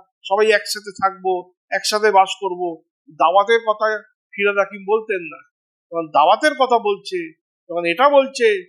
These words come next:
অমুসলমানরা সব যারা জন্মাচ্ছে তারা, তাদের দুর্ভাগ্য, মানে, সেই কথাটা ফিরহাদ হাকিম বলতেন। দেখুন, আমি তো এসব লোকের কথায় আহতও হই না, মনে কিছু নিও না, এসব কথা ধার ধারি না।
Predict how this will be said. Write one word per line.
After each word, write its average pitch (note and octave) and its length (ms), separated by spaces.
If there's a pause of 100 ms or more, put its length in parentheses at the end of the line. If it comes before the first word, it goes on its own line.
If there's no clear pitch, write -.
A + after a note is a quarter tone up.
(420)
অমুসলমানরা G#3+ 840
সব G#3 220 (140)
যারা F#3+ 180
জন্মাচ্ছে G#3 540
তারা, G3 280 (100)
তাদের F3+ 220
দুর্ভাগ্য, G3 520 (580)
মানে, G3+ 80
সেই G3+ 260
কথাটা G3+ 320
ফিরহাদ E3 200
হাকিম F3 320
বলতেন। - 300 (720)
দেখুন, A3+ 260
আমি G#3 280
তো A#3 400 (100)
এসব G#3 220
লোকের G3 280
কথায় G3 280
আহতও F3 480
হই G3+ 160
না, A#3 160
মনে F3+ 260
কিছু E3+ 240
নিও E3+ 360
না, G3+ 120 (420)
এসব E3 160
কথা E3 240
ধার D3 260
ধারি E3 220
না। G#3 140